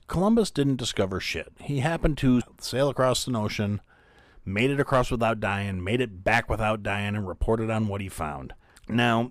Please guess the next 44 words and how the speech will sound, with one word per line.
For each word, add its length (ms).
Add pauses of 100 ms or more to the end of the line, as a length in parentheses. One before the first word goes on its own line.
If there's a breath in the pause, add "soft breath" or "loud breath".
(160)
I 140
really, 480
I 120
don't 260
take 260
any 240
issue 260
with 260
saying, 340
"Oh, 140
well, 280
we 100
wanna 460
honor 240
the 140
indigenous 500
people 360
that 120
were 160
here," 500
uh, 260
but, 400 (1160 soft breath)
and 180
this 140
kinda 220
ties 200
back 220
into 120
my 120
whole 540 (420)
dwelling 420
on 120
the 80
past 420
thing 220
instead 340
of 120
just 300
learning 440
from 180
it 40
and 100
moving 340
forward. 500